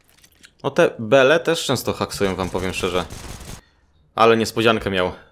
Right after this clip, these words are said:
I Flood dostał głowę. Dobra, aimbot. Vision assistance. Order. Nic, nic za griffing niestety. Bo nie zabijał swoich, jakoś nie przeszkadzał swoim w grze, nie rzucał im fleszy, smoków, kiedy na przykład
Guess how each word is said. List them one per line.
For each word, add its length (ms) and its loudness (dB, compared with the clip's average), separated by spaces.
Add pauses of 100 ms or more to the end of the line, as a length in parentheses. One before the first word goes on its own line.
(140)
I 120 -12
Flood 320 -6
dostał 360 -4
głowę. 400 -4
Dobra, 460 0
aimbot. 680 -2 (880)
Vision 320 -2
assistance. 680 -6 (1200)
Order. 440 0 (800)
Nic, 300 -10
nic 240 -4
za 120 0
griffing 400 -8
niestety. 440 -12 (1200)
Bo 80 -2
nie 100 2
zabijał 320 2
swoich, 300 0
jakoś 200 -4
nie 100 -4
przeszkadzał 400 -4
swoim 360 -2
w 60 -10
grze, 160 -2
nie 100 -2
rzucał 260 -8
im 100 -10
fleszy, 440 0
smoków, 680 -8 (140)
kiedy 260 -6
na 100 -6
przykład 320 -10